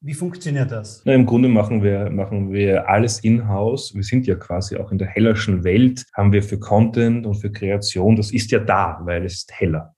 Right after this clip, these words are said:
Speaker 2: Ja, das heißt, in Wahrheit, in Wahrheit haben wir da schon die <laughs> beste Content Creation, äh, die wir da haben können. Ähm, und tatsächlich kümmern wir uns selbst um, um, um Ausspielung und Optimierung der Digitalkampagne.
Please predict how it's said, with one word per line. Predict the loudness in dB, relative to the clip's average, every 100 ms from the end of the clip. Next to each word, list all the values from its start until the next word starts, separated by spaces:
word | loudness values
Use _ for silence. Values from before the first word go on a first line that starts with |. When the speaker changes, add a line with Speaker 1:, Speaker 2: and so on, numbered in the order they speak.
| _
Speaker 2:
Ja, | -4 0 2
das | 0 -6
heißt, | -6 -6
in | -4
Wahrheit, | 0 0 0 -4 -2
in | 0
Wahrheit | 2 0
haben | 2 2
wir |
da | 4 2
schon | 0
die | 0
<laughs> | 0 0
beste | 0 0 0
Content | 0 -2 -2 -2
Creation, | 0 4 4 2 0 -4 0
äh, | 2 4 4
die | 0 0
wir | 2
da | 0
haben | 0 -4
können. | -6 0 2 2 -2 -14 _
Ähm, | -6 -2 -2 -2 -4 -4
und | -4 -4 -2
tatsächlich | -4 -2 -2 -2 -6
kümmern | 0 2 2
wir | 0 -2
uns | -4 0
selbst | 2 4 2 -2 -10 -10
um, | -4 0 0 0
um, | -2 -4 -6
um | -8 -8 -8 -2
Ausspielung | 0 0 -4 -4 -2
und | -4
Optimierung | -6 -6 -4 0 0 0 0
der | -2 -2
Digitalkampagne. | -4 -6 -6 -8 -10 -18 -20